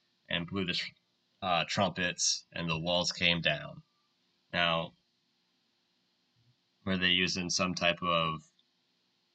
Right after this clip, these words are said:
weapon that could do that, some type of sound device that could,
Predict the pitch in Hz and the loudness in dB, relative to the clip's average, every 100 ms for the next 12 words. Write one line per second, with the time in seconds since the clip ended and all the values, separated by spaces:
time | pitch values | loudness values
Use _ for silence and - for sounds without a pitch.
0 | _ _ _ - 107 110 113 104 87 98 | _ _ _ 2 2 4 2 2 0 -2
1 | 85 110 123 127 143 - - _ _ _ | -2 -2 2 4 4 2 -4 _ _ _
2 | _ _ _ _ _ - 104 - 101 80 | _ _ _ _ _ -8 4 4 4 -2
3 | _ 98 85 - _ - 98 104 101 110 | _ -6 -6 -10 _ 0 2 2 2 4
4 | 104 107 - - - _ 95 87 - - | 4 2 -2 -6 -10 _ 2 2 2 -8
5 | 95 85 | -6 -4